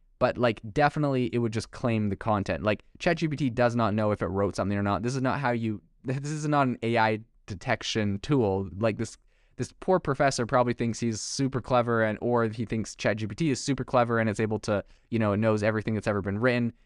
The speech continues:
or it somehow remembers everything it's ever written on any account. Um, anyways, this is not how you check. There's definitely tools for checking if,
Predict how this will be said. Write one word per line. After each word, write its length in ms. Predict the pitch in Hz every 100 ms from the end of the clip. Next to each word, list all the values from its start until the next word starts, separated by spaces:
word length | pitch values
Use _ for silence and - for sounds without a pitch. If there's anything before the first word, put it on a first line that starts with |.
| _
or 260 | 113 110 101
it 160 | 98
somehow 440 | - 117 110 110 107
remembers 580 | 104 101 104 104 101 101
everything 560 | 104 101 98 - 107
it's 220 | 101 - -
ever 440 | 104 104 98 92 92 -
written 340 | 98 90 104
on 160 | 98 -
any 240 | 107 107
account. 600 | 95 - 107 107 110 - _ _ _ -
Um, 440 | 110 107 101 98 95 _ _ _ _ _ _ -
anyways, 560 | 147 131 104 107 -
this 140 | - 135
is 100 | 139
not 140 | 143
how 60 | 147
you 140 | 131
check. 360 | 117 - 110 -
There's 220 | 110 107
definitely 520 | - 123 131 131 127
tools 400 | 120 - 123 120
for 100 | -
checking 520 | 107 127 123 131 123 -
if, 140 | 104